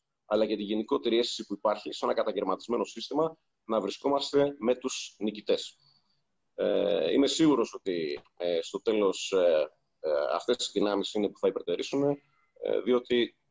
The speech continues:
ε, συνήθως είναι οι ναυτικές δυνάμεις οι οποίες, ε, κερδίζουν, ε, στις γεωπολιτικές αντιπαραθέσεις. Ε, τώρα, μια που ανέφερα, ε, το Κατάρ και την, ε, τα Ηνωμένα Αραβικά Εμιράτα,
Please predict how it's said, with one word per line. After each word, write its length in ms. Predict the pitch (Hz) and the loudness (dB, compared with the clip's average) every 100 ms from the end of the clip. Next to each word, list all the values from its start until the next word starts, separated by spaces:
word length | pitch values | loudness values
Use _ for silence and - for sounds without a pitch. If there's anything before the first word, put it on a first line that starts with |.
| _ _ | _ _
ε, 200 | 95 78 | -6 -4
συνήθως 640 | - 120 131 135 131 - - | -2 2 2 2 0 -2 -2
είναι 200 | 120 120 | 2 4
οι 20 | |
ναυτικές 440 | 117 - 107 123 | 2 -2 0 0
δυνάμεις 440 | 101 98 110 120 - | 2 0 0 0 -2
οι 120 | 101 | -4
οποίες, 460 | 98 113 113 110 - | 0 0 2 0 0
ε, 160 | 101 | 0
κερδίζουν, 460 | - 95 98 104 117 120 - _ _ _ | 0 -4 -4 -2 0 0 -4 _ _ _
ε, 280 | - 95 95 | -2 0 0
στις 220 | - 107 | -2 -2
γεωπολιτικές 480 | 95 95 95 95 117 | 0 2 0 0 -4
αντιπαραθέσεις. 720 | - 101 95 - 85 - - _ _ _ _ - | -2 0 0 0 -6 -8 -18 _ _ _ _ -8
Ε, 220 | 85 85 | -4 -4
τώρα, 300 | - 151 139 | 0 2 4
μια 220 | 131 151 | 2 2
που 120 | 143 | 2
ανέφερα, 640 | 131 143 143 117 98 87 - _ - | 2 2 4 4 2 0 -10 _ -8
ε, 200 | 95 92 | -4 -4
το 140 | 104 | -4
Κατάρ 400 | 98 92 127 117 - _ | -4 -2 0 0 -2 _
και 480 | 92 82 67 50 - | -6 -6 -6 -8 -14
την, 220 | _ 87 82 | _ -8 -6
ε, 500 | 76 71 62 58 - _ _ _ - | -6 -6 -8 -10 -14 _ _ _ -4
τα 80 | 98 | -2
Ηνωμένα 260 | 95 123 | 0 2
Αραβικά 320 | 120 101 101 | 2 0 0
Εμιράτα, 600 | 113 92 85 98 - 156 | 0 0 -2 -2 -2 -6